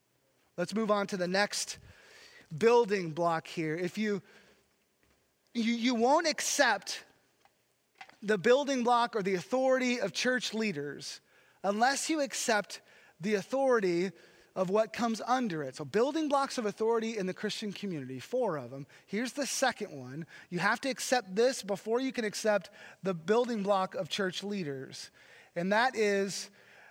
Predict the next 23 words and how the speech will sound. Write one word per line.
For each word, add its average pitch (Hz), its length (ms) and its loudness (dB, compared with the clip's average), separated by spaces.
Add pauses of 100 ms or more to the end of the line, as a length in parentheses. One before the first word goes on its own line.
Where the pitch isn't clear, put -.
(180)
the 202 120 0
authority 190 760 0 (560)
of 180 360 2 (600)
the 180 100 0
church - 440 0
community. 185 680 -2 (1120)
The 180 120 -2
authority 226 580 2
of 185 400 2 (520)
the 160 100 -6
church - 520 -4
community. 165 520 -4
So 190 160 -4
there 226 200 2
is 254 400 2 (300)
authority 269 680 2
in 214 200 0
leaders, 294 580 0
and 202 220 -2
there 262 240 2
is 269 340 0 (320)
authority 202 880 2 (380)
in 226 460 2